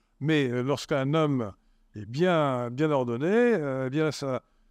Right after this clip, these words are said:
euh, le cerveau paléomammalien qui, euh, qui contient, euh, l'émotion et le cerveau néomammalien qui contient l'intelligence et la raison, euh, réussissent à dompter la, l'instinct sexuel, euh, de...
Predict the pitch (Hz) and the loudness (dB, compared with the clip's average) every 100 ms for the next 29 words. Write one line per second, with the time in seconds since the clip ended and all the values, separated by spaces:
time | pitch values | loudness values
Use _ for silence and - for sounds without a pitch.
0 | _ - 117 120 120 131 131 - 147 147 | _ -18 -14 -14 -10 -8 -6 -2 0 0
1 | 156 - 170 165 156 147 151 156 156 139 | 0 2 2 2 2 2 0 2 2 0
2 | 135 123 143 131 127 127 139 143 131 156 | -2 -6 -4 -2 -2 -4 -4 -6 -4 0
3 | 139 131 123 135 139 131 - 202 202 - | 0 0 0 -2 -2 -4 -4 -2 -2 -2
4 | 143 147 151 147 151 147 156 151 139 139 | 0 0 0 0 -2 0 0 -2 -4 -4
5 | 127 117 127 135 180 143 113 131 185 220 | -4 -4 -4 0 0 0 -2 0 0 0
6 | 220 _ _ - 127 123 123 117 117 113 | -4 _ _ -10 -4 -2 -2 -2 -4 -8
7 | _ _ _ _ - 123 147 180 156 139 | _ _ _ _ -10 -4 -4 -2 -2 0
8 | 170 170 - 226 240 196 147 135 135 127 | -2 -4 -4 -2 0 0 -2 -2 -4 -4
9 | 131 147 - 127 - 127 - 190 208 202 | -2 -4 -4 -6 -6 -8 -4 -2 0 0
10 | 151 135 131 135 127 123 | -2 -4 -4 -4 -4 -4